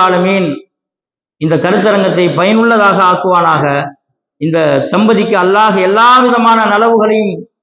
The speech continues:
கயிறு பறக்கத்துகளையும் நிறைவாக தருவானாக. அல்லாஹும்ம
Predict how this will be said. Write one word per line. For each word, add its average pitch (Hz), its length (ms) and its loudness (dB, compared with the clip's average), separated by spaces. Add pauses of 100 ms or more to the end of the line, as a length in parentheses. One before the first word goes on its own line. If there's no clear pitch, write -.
(440)
கயிறு 214 300 2
பறக்கத்துகளையும் 190 680 0
நிறைவாக 233 460 2 (100)
தருவானாக. 196 540 2 (680)
அல்லாஹும்ம 202 680 0